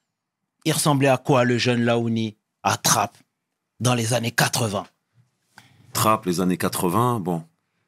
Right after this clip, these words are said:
Speaker 2: Mes parents, ils sont arrivés en France. Ma mère, elle est arrivée en France, elle avait genre vingt-cinq ans, elle avait, euh, elle avait déjà cinq enfants en bas âge, dont mon grand frère Adil qui avait un an.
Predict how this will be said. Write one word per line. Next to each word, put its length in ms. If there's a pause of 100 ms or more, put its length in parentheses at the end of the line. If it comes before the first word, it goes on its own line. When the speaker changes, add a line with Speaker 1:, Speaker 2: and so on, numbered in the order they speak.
(320)
Speaker 2:
Mes 80
parents, 440
ils 60
sont 240
arrivés 260
en 120
France. 520
Ma 120
mère, 200
elle 80
est 20
arrivée 240
en 80
France, 260
elle 80
avait 160
genre 160
vingt-cinq 460
ans, 180
elle 80
avait, 180 (120)
euh, 180 (840)
elle 80
avait 220
déjà 340
cinq 320
enfants 300
en 20
bas 240
âge, 320 (180)
dont 180
mon 120
grand 140
frère 200
Adil 240
qui 100
avait 340
un 180
an. 160